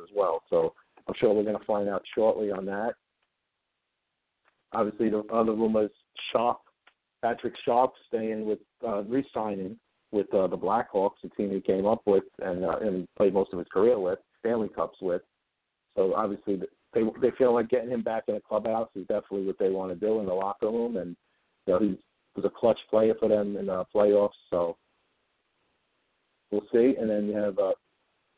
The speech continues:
Pens defenseman Daly expected to sign with the Red Wings. Canucks are likely to sign Delzato and Sam Gagner,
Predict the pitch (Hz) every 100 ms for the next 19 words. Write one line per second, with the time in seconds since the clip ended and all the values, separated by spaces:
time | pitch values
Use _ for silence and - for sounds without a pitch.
0 | _ _ - 120 117 117 120 117 110 107
1 | 117 120 113 113 107 104 98 - 104 101
2 | 101 92 107 104 107 110 147 170 _ _
3 | _ _ _ _ _ _ _ _ _ _
4 | _ - - 120 123 120 110 113 113 107
5 | - 110 101 104 101 107 110 113 113 104
6 | - - 110 107 107 110 113 113 113